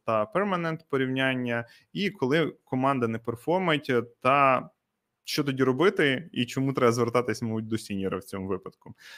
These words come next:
От, е, перед тим, як прийдемо до нашої основної частини, хотів нагадати всім, е,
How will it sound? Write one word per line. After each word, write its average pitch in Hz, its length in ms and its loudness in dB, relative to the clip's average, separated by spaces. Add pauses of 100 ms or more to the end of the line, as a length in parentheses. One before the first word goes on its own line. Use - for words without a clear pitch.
(180)
От, 107 360 2
е, 104 280 6 (800)
перед 143 160 0
тим, 185 160 2
як 165 180 0
прийдемо 156 420 4
до 147 300 6
нашої 143 400 2
основної 143 520 0
частини, 190 680 0 (360)
хотів 180 480 -2
нагадати 151 640 4
всім, 165 420 -4
е, 131 320 4